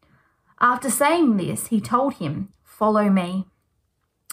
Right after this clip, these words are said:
So Peter turned around and saw the disciple Jesus loved following them, the one who had leaned back against Jesus at the supper and asked,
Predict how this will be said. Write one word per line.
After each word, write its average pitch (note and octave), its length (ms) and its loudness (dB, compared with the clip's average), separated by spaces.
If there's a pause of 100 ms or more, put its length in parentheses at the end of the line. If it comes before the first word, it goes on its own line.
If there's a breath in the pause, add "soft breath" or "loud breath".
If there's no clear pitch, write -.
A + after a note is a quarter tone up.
(380 loud breath)
So C4 140 0
Peter C4 280 0
turned C4+ 320 0
around G3+ 540 0
and A3+ 140 2
saw A3 220 2
the A3+ 100 0
disciple A3 580 -2
Jesus G#3+ 500 -6
loved - 280 -4
following B3+ 420 -2
them, G#3+ 300 -6 (420)
the A#3+ 80 2
one A#3 320 2
who C4+ 160 2
had A3 220 2
leaned A#3 420 2
back F3+ 300 -2
against G#3 420 -6
Jesus F3+ 580 -4
at G#3 200 -4
the A#3+ 60 -8
supper - 400 -6
and A3 260 0
asked, - 520 -2